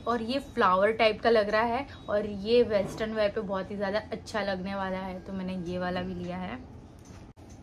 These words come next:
उसके बाद मैंने लिया ये हेयर बैंड, ये traditional wear में पहनने के लिए। वैसे भी हमारे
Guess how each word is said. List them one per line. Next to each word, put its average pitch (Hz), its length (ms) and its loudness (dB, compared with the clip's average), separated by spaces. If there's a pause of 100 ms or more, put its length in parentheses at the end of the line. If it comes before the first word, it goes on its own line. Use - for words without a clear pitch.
(720)
उसके 247 300 -8
बाद 214 400 0
मैंने 196 320 -6
लिया 190 220 -6
ये 190 300 -2 (100)
हेयर 175 320 -4
बैंड, 202 380 -4
ये 214 100 -2
traditional 190 680 -6
wear 202 180 -2
में 202 220 -4
पहनने 180 400 -6
के 190 140 -12
लिए। 214 240 -2
वैसे 196 300 -4
भी 214 60 -4
हमारे 190 320 -4